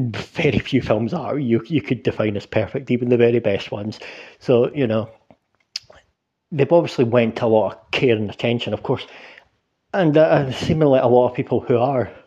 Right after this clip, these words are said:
obese and things like that have been praising this film and the portrayal of that. So, you know, as it turns out, a lot of it, it looks like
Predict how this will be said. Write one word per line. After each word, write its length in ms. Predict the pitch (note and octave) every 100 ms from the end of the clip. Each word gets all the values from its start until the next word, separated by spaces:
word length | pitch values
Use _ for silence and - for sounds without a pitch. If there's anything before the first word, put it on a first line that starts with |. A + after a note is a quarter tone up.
| -
obese 380 | A#2+ A#2 A2 -
and 120 | A2
things 240 | A2 G#2+
like 120 | A2+ A2+
that 260 | A2 - - - - _
have 120 | A#2
been 140 | A#2+ A2
praising 460 | - C#3 D3+ D#3
this 160 | G#2+ -
film 300 | G#2+ G2+ G2
and 160 | - A#2
the 60 | A#2+
portrayal 600 | - - B2+ C#3 C#3 G#2+
of 100 | -
that. 240 | G2 - - - - - _
So, 140 | C#3
you 140 | C3+
know, 180 | C3+ C#3
as 240 | D#3 D#3+ E3
it 120 | -
turns 260 | E3 D3
out, 180 | B2 B2 - - - - - -
a 40 |
lot 280 | C3 D3 D#3
of 160 | D3
it, 40 | E3
it 140 | -
looks 320 | D3 D3 D3
like 260 | C#3+ C#3+ -